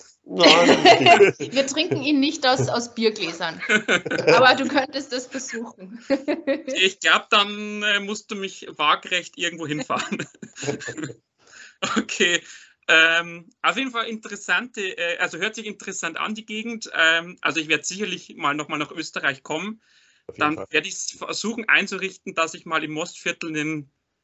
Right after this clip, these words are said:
Speaker 3: quasi einen Seitenstecher hinmach, äh, oder Abstecher besser gesagt. Ähm, und nochmal danke für die Einladung. <laughs> Ähm, dann fange ich jetzt mal mit dir an, Christian. Das ist, du bist ja quasi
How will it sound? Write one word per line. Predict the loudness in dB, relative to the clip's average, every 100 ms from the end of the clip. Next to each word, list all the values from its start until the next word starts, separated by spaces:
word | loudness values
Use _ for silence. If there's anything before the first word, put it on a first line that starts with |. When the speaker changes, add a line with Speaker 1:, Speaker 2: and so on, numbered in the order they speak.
| _
Speaker 3:
quasi | -2 0 0 -2
einen | -6 -4
Seitenstecher | 0 2 0 -2 -6 -6 -6
hinmach, | -10 -6 -6 -6 -12 -8
äh, | -6
oder | -4 -4 -2
Abstecher | -4 -4 -6 -6 -6
besser | -8 -6 -10
gesagt. | -6 -2 -2 -2 _ _ _ _ _ _ _
Ähm, | 2 2 2 0 -4 -6 -12 _ _ _ _ _
und | -2 0
nochmal | 0 2
danke | 0 0
für | -4
die | 0
Einladung. | 0 0 -6 -8 -10
<laughs> | -4 -4 -6 -10 -16 _ _ _ -20 -20 -20 -20 _ -20 _ _ _ _ _ _ _ _ _ _ 0
Ähm, | 4 6 6 2 2
dann | 2
fange | 2 2
ich |
jetzt | 0 0
mal | -2
mit | -2 -2
dir | -2
an, | 0
Christian. | -2 -2 -2
Das | -2 -4
ist, | -10 -14
du | -10
bist | -8 0
ja | 4 4
quasi | 2 2 4 2 -2 -2